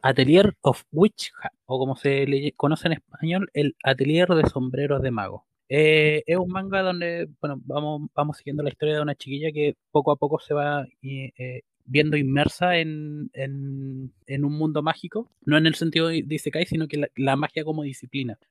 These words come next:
Pero lo que más quiero rescatar del manga es, eh, el apartado artístico. Eh, cada viñeta está tratada con mucho cariño. Eh, es realmente impresionante ver cómo, eh, en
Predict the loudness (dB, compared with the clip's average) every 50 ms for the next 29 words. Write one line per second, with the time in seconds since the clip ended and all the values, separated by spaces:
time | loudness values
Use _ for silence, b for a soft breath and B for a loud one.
0 | _ -2 -2 0 0 0 0 0 0 0 0 0 0 2 2 0 -2 -2 -2 0
1 | 0 0 0 -2 -4 -4 -2 -2 -2 0 0 0 0 0 0 0 -2 -2 -2 -6
2 | -12 -12 -12 -12 _ _ _ -6 -6 -4 -4 -4 -4 -4 -4 -6 -6 -8 -10 -10
3 | -12 -6 -2 0 0 0 0 2 2 0 0 0 -4 0 0 2 4 4 4 2
4 | 2 0 -2 -6 -8 -8 _ -8 -8 -8 -10 _ _ _ _ _ -8 -6 -4 -4
5 | -6 -6 _ 2 2 4 4 2 0 0 -2 -6 -6 -4 -4 -4 -6 -6 -8 -8
6 | -8 -8 -10 -8 -4 0 0 0 0 0 0 0 0 -2 -2 -2 -4 -4 -4 -6
7 | -6 -6 -8 -6 -6 -6 -8 -8 -8 -10 -10 -10 -14 _ _ _ _ _ _ -10
8 | -8 -8 -6 -4 -2 -2 -2 -2 -2 0 2 2 2 2 0 -2 -4 -6 -6 -4
9 | -2 -2 -2 0 0 -2 -2 -2 -2 -2 -2 -2 0 2 2 2 2 0 0 0
10 | 0 2 2 0 -2 -2 -2 -2 -2 -2 -2 -4 -8 -10 -12 -16 _ _ _ _
11 | _ 0 0 2 2 2 0